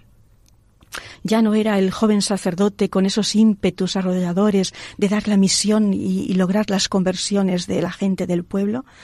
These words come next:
sino que él se había dejado allí cautivar y encontrar la vocación dentro de la vocación, como aquel Pablo en el camino de Damasco.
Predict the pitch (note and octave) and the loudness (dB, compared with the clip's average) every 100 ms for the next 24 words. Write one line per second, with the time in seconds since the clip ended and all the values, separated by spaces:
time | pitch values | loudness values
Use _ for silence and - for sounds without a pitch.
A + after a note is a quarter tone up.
0 | - - - G#3+ F#3+ F#3 A3 G#3+ - G3 | -20 -14 -4 2 2 2 0 -2 -2 -2
1 | G3 F#3 - G3 F3 D#3+ G#3+ G3 F#3 F3 | 0 -2 -4 -2 -2 -2 -4 -2 -2 -2
2 | F#3 F3+ G#3 A3 - - - - - G#3 | -4 0 -2 -4 -16 -20 -20 -20 -6 0
3 | F#3+ F#3 G3+ F#3 - G3+ F#3 - F#3+ F#3 | 2 2 2 0 0 -2 -2 0 2 2
4 | F#3+ G3+ - C4 B3+ A3 A3+ G#3 G3 F3+ | 2 -2 -2 0 2 4 2 0 -2 -2
5 | E3 - F3 - G#3 G#3 - F#3 E3+ E3+ | -4 -6 -8 -2 0 0 0 -2 0 -2
6 | G3 F#3+ - F#3+ F#3 F3+ E3+ - F3 F3+ | -2 -2 -2 -4 -2 -2 -4 -4 -4 -2
7 | E3+ F3 E3+ D#3+ - - - | -4 -6 -6 -6 -8 -14 -20